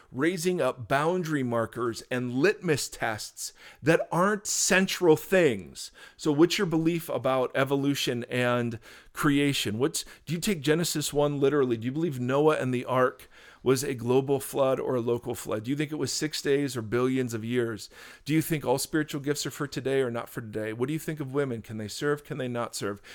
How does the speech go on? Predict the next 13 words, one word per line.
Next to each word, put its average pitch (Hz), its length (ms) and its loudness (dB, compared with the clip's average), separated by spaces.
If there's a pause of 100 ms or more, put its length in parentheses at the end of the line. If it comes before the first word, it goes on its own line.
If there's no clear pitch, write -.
(160)
It's 131 180 -2
very 175 320 0
easy 175 420 -2
to 139 220 -2
allow 131 440 0
all 160 320 2
those 151 640 4 (460)
issues, 147 520 4
which 139 240 -4
really 247 260 -4
are 156 300 2
intramural 151 500 0
debates, 117 680 -6